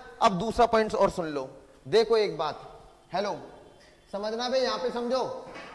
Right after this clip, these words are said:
यहां पे समझो सबके सब। तो अब आप बताइए, सबसे पहले दुकानदार क्या करेगा बेटा? खरीदेगा। खरीदने के से जो मूल्य बनेगा वो क्या कहलाएगा बेटा? सीपी। सीपी के बाद वो मूल्य को बढ़ाकर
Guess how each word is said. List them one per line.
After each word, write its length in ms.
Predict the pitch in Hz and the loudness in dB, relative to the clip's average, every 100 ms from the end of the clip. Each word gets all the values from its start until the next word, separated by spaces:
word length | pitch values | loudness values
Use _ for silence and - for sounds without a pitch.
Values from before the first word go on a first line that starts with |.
| - - - - - _ 127 | -20 -20 -20 -20 -20 _ -8
यहां 180 | 170 | -8
पे 120 | 247 240 | -6 -6
समझो 240 | 247 240 | -4 -4
सबके 200 | 226 214 | -4 -4
सब। 240 | 220 180 - - - - _ _ _ _ - | -4 -6 -10 -20 -20 -20 _ _ _ _ -12
तो 60 | 233 | -8
अब 340 | 202 220 233 | -2 0 2
आप 100 | 254 | 2
बताइए, 560 | 233 220 214 208 233 247 | 0 -2 -2 0 0 0
सबसे 420 | 240 214 226 254 | -2 -2 -2 -4
पहले 280 | 247 233 240 | -2 -4 -4
दुकानदार 560 | 226 226 214 220 233 | -4 -4 -2 0 0
क्या 220 | - 240 240 | 2 0 2
करेगा 340 | 247 240 240 | 0 0 0
बेटा? 300 | 240 233 196 - - | 0 0 -2 -4 -8
खरीदेगा। 520 | 165 180 196 170 156 - - - - | -6 -4 -4 -4 -4 -6 -18 -14 -6
खरीदने 380 | 170 170 233 240 | -6 -4 -6 -4
के 160 | 247 | -6
से 160 | - 247 | -4 -4
जो 140 | 240 | -4
मूल्य 260 | 226 226 233 | -4 -4 -4
बनेगा 320 | 226 233 233 | -6 -2 -2
वो 120 | 233 | -2
क्या 200 | - 233 | -2 -2
कहलाएगा 440 | 233 240 240 240 240 | 0 2 2 2 0
बेटा? 280 | 233 220 151 - | 0 -2 -4 -6
सीपी। 340 | 190 185 175 123 - - - _ _ - | -8 -6 -8 -10 -16 -20 -20 _ _ -6
सीपी 320 | 233 247 262 | -6 -6 -6
के 140 | 254 | -2
बाद 240 | 240 247 240 | 2 2 2
वो 160 | 247 | -2
मूल्य 340 | 233 226 233 233 | -2 -2 -4 -4
को 160 | 240 | -4
बढ़ाकर 800 | 196 180 180 180 220 143 - - | -2 2 2 2 -2 -2 -10 -16